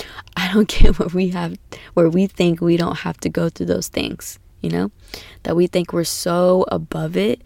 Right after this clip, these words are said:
that we can't suffer like that. And it's like, no, we're made to suffer. I'm sorry. As much as we're made to be a blessing, we're made to suffer because this life is shaping us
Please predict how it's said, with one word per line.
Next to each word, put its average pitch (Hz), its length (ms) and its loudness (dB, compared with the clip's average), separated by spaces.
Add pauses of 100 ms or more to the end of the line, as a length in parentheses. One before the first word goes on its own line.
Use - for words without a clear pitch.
(600)
that 165 240 0 (300)
we 180 180 -2
can't - 360 -6
suffer 208 380 -6
like 170 240 -6
that. 170 320 -10 (500)
And 180 100 -2
it's 175 180 -2
like, 175 160 -4
no, 170 680 -2 (300)
we're 220 220 0
made 185 420 -2
to - 120 -14
suffer. 170 520 -6
I'm 165 160 -8
sorry. 170 420 -6
As 165 160 -6
much 180 280 -6
as 214 140 -12
we're 190 200 -4
made 170 420 -6 (400)
to 165 420 -2 (720)
be 190 80 4
a 175 80 2
blessing, 170 680 -2 (120)
we're 180 200 2
made 175 300 -2
to 165 100 -6
suffer 117 520 -6 (400)
because 170 320 -6
this - 240 -4
life 185 280 -4
is 170 80 -4
shaping 170 480 -4
us 165 300 -10